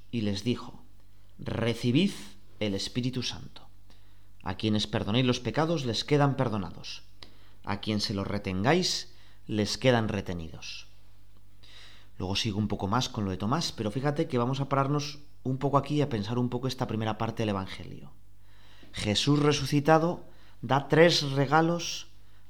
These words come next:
a sus apóstoles. El primero, la paz, shalom, que no es sin más, pues, la paz del que echa la siesta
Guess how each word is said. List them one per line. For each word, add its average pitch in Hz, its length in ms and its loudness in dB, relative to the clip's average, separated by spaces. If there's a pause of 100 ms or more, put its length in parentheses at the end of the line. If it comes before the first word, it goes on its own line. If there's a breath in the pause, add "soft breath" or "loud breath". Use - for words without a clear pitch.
(100 soft breath)
a 120 100 2
sus 110 180 0
apóstoles. - 800 -4 (1000 soft breath)
El 110 180 4
primero, 135 300 4
la 135 160 6
paz, - 480 0 (460)
shalom, 101 680 2 (1000 soft breath)
que 113 140 4
no 131 100 6
es 147 80 4
sin 151 200 6
más, 135 600 2 (420)
pues, 101 160 -6
la 95 200 -2
paz 113 220 2
del 101 160 -2
que 104 120 -2
echa 104 220 -4
la 98 80 2
siesta 104 720 -2